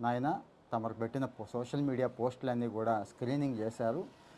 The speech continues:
దీన్నే సోషల్ మీడియా వెట్టింగ్ అంటారు. తమరికి తెలియదు అనుకుంటా. అప్పట్లో కాలేజీలో ఉన్నప్పుడు మీరు ఏమేం పోస్టులు పెట్టారు,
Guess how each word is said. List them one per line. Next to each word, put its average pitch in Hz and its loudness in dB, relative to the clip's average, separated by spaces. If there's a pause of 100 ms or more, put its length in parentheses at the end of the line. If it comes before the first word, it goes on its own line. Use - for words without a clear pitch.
(140)
దీన్నే 175 4
సోషల్ 156 0
మీడియా 151 6
వెట్టింగ్ 123 2
అంటారు. 123 2 (100)
తమరికి 117 2
తెలియదు 143 2
అనుకుంటా. 131 2 (120)
అప్పట్లో 139 2
కాలేజీలో 143 2
ఉన్నప్పుడు 131 0
మీరు 120 0
ఏమేం 120 0
పోస్టులు 139 0
పెట్టారు, 127 2